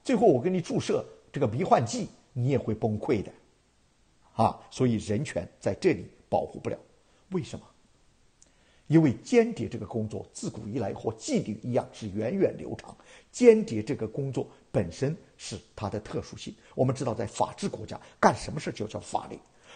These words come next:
美国总统啊，这个，这个克林顿在白宫玩了一些雪茄，他也得上法庭，差一点被弹劾。但是只有一个部门基本上是不讲法律，什么部门？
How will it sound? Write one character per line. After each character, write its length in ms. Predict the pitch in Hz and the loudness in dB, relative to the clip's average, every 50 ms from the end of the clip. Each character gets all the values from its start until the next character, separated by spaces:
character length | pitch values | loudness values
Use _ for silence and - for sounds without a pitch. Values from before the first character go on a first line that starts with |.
| - | -4
美 220 | - 139 127 113 107 | 2 4 6 6 6
国 160 | - 151 147 | 6 6 8
总 220 | - 160 247 320 | 8 8 8 8
统 280 | - - 135 113 160 208 - - - - _ - | 6 4 4 4 4 0 -4 -10 -20 -14 _ 2
啊， 220 | - 123 - - - - - - _ _ _ _ _ _ _ | 4 4 4 2 -4 -18 -20 -20 _ _ _ _ _ _ _
这 100 | - - | -8 -4
个， 140 | 110 113 101 - - - _ _ _ _ - - _ _ | -2 -2 -2 -4 -12 -20 _ _ _ _ -20 -20 _ _
这 100 | - 143 | -6 -4
个 100 | 110 110 104 | -2 -2 -2
克 140 | - - 170 | 0 2 2
林 140 | 135 120 | 2 4
顿 160 | 127 180 160 - - - - - | 4 2 2 2 -2 -14 -8 0
在 120 | - 147 | 2 2
白 220 | 127 - - 117 110 | 4 4 2 2 2
宫 180 | 107 135 156 170 - - - _ _ | 0 -2 -4 -4 -6 -14 -20 _ _
玩 240 | - 117 107 123 135 | -4 2 4 6 6
了 100 | 165 160 | 6 4
一 60 | 139 | 2
些 120 | 120 156 | 2 0
雪 220 | 151 139 - 117 104 | 0 0 -2 -6 -4
茄， 240 | - - 143 147 - - - - - - - | 0 2 2 2 2 0 -8 -18 -20 -18 -10
他 180 | - - 135 160 | -4 2 4 4
也 160 | 147 120 101 | 4 4 4
得 200 | - 127 135 - - - - - | 4 2 2 2 -2 -18 -20 -10
上 220 | - - 131 123 | -4 -2 0 0
法 160 | - 90 82 | -2 -4 -8
庭， 240 | - - 110 107 117 - _ _ _ _ _ _ _ _ _ _ _ - | -10 -10 -12 -12 -12 -14 _ _ _ _ _ _ _ _ _ _ _ -6
差 180 | - 151 147 | -2 0 0
一 40 | 147 | 2
点 120 | 110 117 107 | 0 0 0
被 120 | 117 127 | 0 -2
弹 240 | 120 - - 107 127 | -2 -2 -4 -4 -4
劾。 120 | 104 107 - - - _ _ _ _ - - - - _ | -4 -6 -8 -10 -16 _ _ _ _ -20 -20 -20 -10 _
但 160 | - 143 135 120 | 2 4 4 4
是 160 | - - - - - - _ - | 2 -4 -8 -10 -14 -20 _ -4
只 140 | - 160 | 0 4
有 140 | 175 190 135 101 | 6 6 6 6
一 160 | 98 135 185 | 4 -2 -4
个 140 | - - 160 | -2 -2 -2
部 200 | - - 143 107 | -2 -2 -4 -4
门 120 | - 87 - - _ _ _ _ _ _ _ _ _ _ _ _ _ _ - | -4 -8 -16 -18 _ _ _ _ _ _ _ _ _ _ _ _ _ _ -16
基 120 | - - | -10 -10
本 160 | 135 - - | -8 -8 -8
上 160 | - - 82 - | -8 -8 -10 -8
是 80 | - | -8
不 160 | 104 - - | -12 -10 -10
讲 200 | - - 107 104 | -8 -8 -8 -10
法 240 | 101 - - - - | -8 -8 -10 -10 -10
律， 80 | - - _ _ _ _ _ _ _ _ _ _ _ | -14 -20 _ _ _ _ _ _ _ _ _ _ _
什 180 | - - 120 110 | -4 0 2 2
么 80 | 113 | 2
部 100 | 110 - | 0 -2
门？ 120 | 92 82 | -6 -10